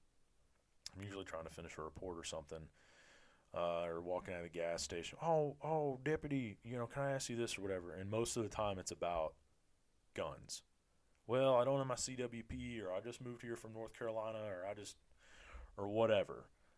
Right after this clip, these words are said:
Um, and, and with guns, I always make sure I give them the right answer, but that's what I'm passionate about. So I'm usually, I'm usually spot on with helping people out.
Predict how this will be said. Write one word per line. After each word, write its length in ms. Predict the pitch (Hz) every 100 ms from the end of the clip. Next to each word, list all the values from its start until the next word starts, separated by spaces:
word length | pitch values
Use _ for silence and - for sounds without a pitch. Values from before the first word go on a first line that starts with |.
| -
Um, 760 | 92 90 87 87 87 85 82 85 - _ _ _ _ _ _ _ _ _ - _ _ _ -
and, 140 | 90 85
and 160 | 98 85
with 100 | 82
guns, 280 | 107 110 101
I 120 | 90
always 360 | 76 82 82 71
make 140 | 76
sure 140 | 76 76
I 60 | 76
give 100 | 76
them 80 | 76
the 40 |
right 140 | 73 73
answer, 180 | 76 - -
but 80 | 78
that's 180 | 80
what 100 | -
I'm 80 | 76
passionate 440 | 71 82 80 - 73
about. 340 | 78 76 76
So 140 | -
I'm 160 | 87 85
usually, 540 | 85 82 82 80 78 78 - - - - - _ _
I'm 140 | 107
usually 320 | 107 92 92 92
spot 340 | - 85 80
on 180 | 73 73
with 120 | 71
helping 260 | 73 - 73
people 380 | 73 76 -
out. 300 | 67 71 64